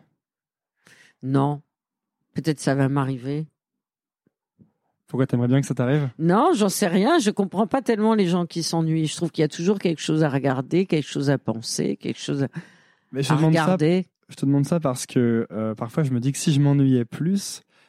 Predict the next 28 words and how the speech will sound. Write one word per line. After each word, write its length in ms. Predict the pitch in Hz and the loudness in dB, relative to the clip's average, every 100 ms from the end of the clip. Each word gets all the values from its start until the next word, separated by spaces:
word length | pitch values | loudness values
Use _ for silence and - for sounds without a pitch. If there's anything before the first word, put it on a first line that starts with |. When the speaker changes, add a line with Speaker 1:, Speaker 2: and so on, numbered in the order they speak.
| _ | _
Speaker 2:
peut-être 180 | - 139 | -4 -2
que 80 | 135 | 0
ce 120 | 135 | 0
serait 160 | - 123 | 0 -2
bon 180 | 120 | 0
signe. 460 | 127 - 143 120 113 | 0 2 2 2 -2
Peut-être 180 | - 131 | -4 -4
que 60 | 127 | -2
ça 140 | 127 | -4
voudrait 180 | 117 120 | 0 2
dire 160 | 127 135 | 0 0
que 80 | 123 | -2
j'ai, 260 | 123 117 | 0 0
j'arrive 320 | 110 117 120 - _ _ | -2 -4 -6 -10 _ _
plus 240 | - 135 | -4 -2
à 60 | 123 | -2
contrôler 420 | - 123 - 120 | -2 -2 2 2
mon 160 | 120 113 | 2 0
temps, 320 | - 156 135 - | -2 -4 -4 -12
en 80 | 123 | -10
quelque 240 | 110 117 | -8 -10
sorte. 320 | - 123 - _ _ _ _ _ _ | -12 -14 -16 _ _ _ _ _ _
Speaker 1:
Ah 100 | - | -6
ben, 140 | 151 175 | 0 0
faut 180 | - 226 | 0 0
pas 160 | 294 | 0
être 100 | 294 | -2
suroccupé. 920 | - - 226 226 - 190 185 156 135 | -2 0 0 0 -2 -2 0 0 -2